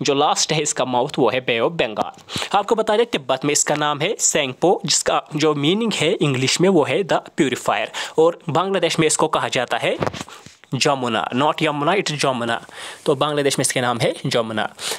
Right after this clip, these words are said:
और हम बात करेंगे अरुणाचल प्रदेश की, तो अरुणाचल प्रदेश में इसको कहा जाता है शियोंग, एस आई ओ एन जी, सियोंग या दिहैंग।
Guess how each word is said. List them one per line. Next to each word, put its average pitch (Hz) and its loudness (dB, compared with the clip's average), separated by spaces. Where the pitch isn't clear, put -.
और 208 0
हम 247 -2
बात 208 0
करेंगे 214 2
अरुणाचल 175 2
प्रदेश 123 -2
की, 165 2
तो 190 0
अरुणाचल 202 2
प्रदेश 147 -2
में 147 2
इसको - 0
कहा 151 0
जाता 127 0
है 156 2
शियोंग, 156 2
एस 151 0
आई 127 0
ओ 147 2
एन 143 0
जी, 117 -2
सियोंग 151 2
या 170 2
दिहैंग। 123 0